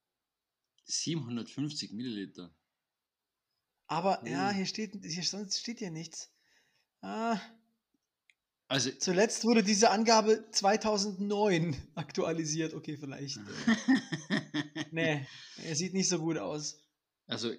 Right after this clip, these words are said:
Speaker 1: ich hab das überhaupt noch nie gesehen, von dem her. Also nach Österreich hat es nicht geschafft. <laughs>
Speaker 2: Ja,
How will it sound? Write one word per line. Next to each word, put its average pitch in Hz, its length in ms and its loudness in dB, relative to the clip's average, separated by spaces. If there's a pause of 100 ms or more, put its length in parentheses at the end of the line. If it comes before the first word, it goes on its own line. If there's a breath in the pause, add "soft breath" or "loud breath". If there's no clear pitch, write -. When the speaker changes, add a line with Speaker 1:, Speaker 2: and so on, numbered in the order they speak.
(400)
Speaker 1:
ich 127 220 -10
hab 151 160 2
das 131 120 -2
überhaupt 151 200 -2
noch 117 80 0
nie 113 160 0
gesehen, 95 340 -4
von 101 140 -10
dem 107 160 -6
her. 98 340 -10
Also 117 220 -4
nach 113 160 -4
Österreich 147 460 -4
hat 135 140 -4
es - 120 -10
nicht 139 140 -4
geschafft. - 480 -10 (120)
<laughs> 285 500 -4 (1300 soft breath)
Speaker 2:
Ja, 143 360 -6